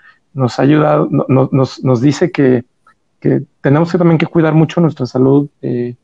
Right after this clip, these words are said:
mental y, y psicológica. El estar en confinamiento, estar en contingencia,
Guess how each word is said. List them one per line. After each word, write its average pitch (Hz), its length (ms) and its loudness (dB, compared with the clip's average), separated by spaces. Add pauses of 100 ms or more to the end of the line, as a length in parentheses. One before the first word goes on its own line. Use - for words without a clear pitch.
(140)
mental 139 440 0
y, 139 320 -2
y 120 100 -10
psicológica. 139 680 -4 (380)
El 131 120 -6
estar 139 220 -2
en 156 100 0
confinamiento, 139 760 -2
estar 139 220 -4
en 151 120 -4
contingencia, 139 800 -4